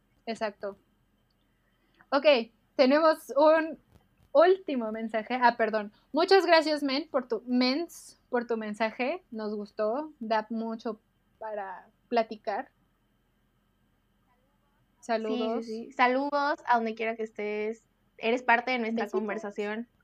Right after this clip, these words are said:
Speaker 1: <laughs> Bueno, vamos con,
Speaker 2: <laughs>
Speaker 1: em, Ana,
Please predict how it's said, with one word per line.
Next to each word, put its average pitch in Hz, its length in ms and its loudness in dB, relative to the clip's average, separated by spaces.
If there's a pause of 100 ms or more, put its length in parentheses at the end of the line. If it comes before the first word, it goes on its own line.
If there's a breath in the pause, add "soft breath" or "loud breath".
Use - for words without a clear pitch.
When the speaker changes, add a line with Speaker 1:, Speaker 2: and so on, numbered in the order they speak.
(240)
Speaker 1:
<laughs> 254 400 -2
Bueno, 240 300 0
vamos 285 420 2
con, 294 520 0 (1400)
Speaker 2:
<laughs> 302 300 -8 (240)
Speaker 1:
em, 220 840 -8 (800)
Ana, 240 600 2